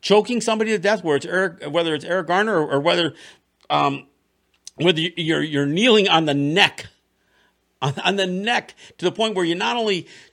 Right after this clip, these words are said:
choking them, but you're cutting off the blood supply to the brain. It,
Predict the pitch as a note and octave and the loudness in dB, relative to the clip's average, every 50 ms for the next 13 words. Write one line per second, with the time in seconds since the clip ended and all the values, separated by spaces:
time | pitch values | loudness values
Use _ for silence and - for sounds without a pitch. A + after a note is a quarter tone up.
0 | _ - - A3 A#3 B3 - - A3+ F3+ D#3 C#3+ B2+ - - _ _ - D#3 - | _ -6 2 2 2 2 2 -2 -4 -2 -2 -2 -4 -4 -10 _ _ -4 -2 -2
1 | D3+ C3 - - - A3+ A3+ A#3+ A3+ A3 G3 D#3+ - C#3+ A#2 A2 C3 D#3+ F#3+ G3+ | -2 -8 -6 -6 -2 0 0 0 2 0 0 0 -2 -4 -4 -2 -4 -2 -2 -2
2 | F3+ F#3 C#3 D3 D#3 E3 D#3+ C#3 C#3 A#2+ A2 G2 A2+ A#2 C3 D3+ F#3 A#3 C4 A#3 | -4 -8 -6 -2 0 0 0 0 -2 -6 -6 -2 -2 -2 -2 -2 -4 -4 -6 -8
3 | - _ _ _ _ _ _ _ _ _ _ _ _ _ _ _ _ _ _ - | -10 _ _ _ _ _ _ _ _ _ _ _ _ _ _ _ _ _ _ -4
4 | - D3+ E3+ - - - - - | -2 -2 -2 -2 -6 -20 -20 -20